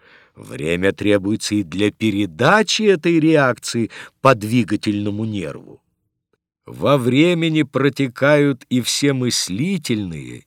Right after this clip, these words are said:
и чувственные процессы, совершающиеся в головном мозгу. И если бы можно было сложить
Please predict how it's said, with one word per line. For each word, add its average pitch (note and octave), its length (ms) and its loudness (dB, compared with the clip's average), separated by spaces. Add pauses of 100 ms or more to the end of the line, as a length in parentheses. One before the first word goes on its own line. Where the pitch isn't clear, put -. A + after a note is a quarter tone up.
(100)
и A2+ 160 -2
чувственные C3+ 1040 0
процессы, A2 1040 -4 (300)
совершающиеся B2+ 1400 0
в F#2+ 100 -8
головном G#2+ 520 -2
мозгу. D#2+ 640 -8 (1080)
И D#2+ 80 -12
если F2 640 -2
бы D2+ 220 -10
можно F2+ 500 -4
было F2+ 320 -4
сложить F#2 960 -6